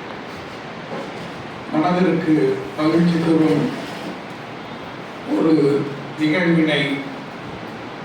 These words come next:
ஏற்பாடு செய்த ஐயா திருக்குறள் காமராசு அவர்களுக்கும், நூலகர் சாய்ராம் அவர்களுக்கும்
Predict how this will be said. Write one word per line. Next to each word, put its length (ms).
ஏற்பாடு 580
செய்த 300
ஐயா 440
திருக்குறள் 580
காமராசு 760
அவர்களுக்கும், 680
நூலகர் 540
சாய்ராம் 520
அவர்களுக்கும் 720